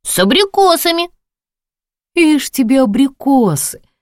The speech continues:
С притворным раздражением шикую я. «С яблоком куплю». «С ягодами!» упорствует тот. «Куплю, какой будет». Верчу головой, пытаясь найти хоть одну тележку с выпечкой,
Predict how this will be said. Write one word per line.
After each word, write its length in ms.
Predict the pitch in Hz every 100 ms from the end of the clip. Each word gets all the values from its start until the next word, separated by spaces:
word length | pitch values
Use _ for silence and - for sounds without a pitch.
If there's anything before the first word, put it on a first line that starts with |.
| _
С 140 | - -
притворным 640 | 180 196 180 202 185 175
раздражением 720 | 170 151 156 156 175 185 160
шикую 440 | 147 160 147 156 139
я. 220 | 131 139 _ _ _ _ _ _
«С 140 | - 370
яблоком 460 | 370 170 143 151
куплю». 340 | 131 - - - _ _ _ _ -
«С 100 | 403
ягодами!» 800 | 403 415 269 247 233 285 302 - _ _ _
упорствует 640 | 185 180 156 143 - 143 131
тот. 160 | - - _ _ _ _ _ _ _
«Куплю, 360 | - 403 359 349
какой 340 | 277 - 254
будет». 520 | 175 143 131 - _ _ _ _ _ _ _ _
Верчу 360 | 170 180 - 147
головой, 500 | 147 135 135 196 254 _ _
пытаясь 440 | - 196 208 190 -
найти 300 | 170 156 165
хоть 360 | 151 202 208
одну 280 | 143 147 160
тележку 500 | 151 156 147 139 139
с 100 | 131
выпечкой, 580 | 139 247 262 - - 202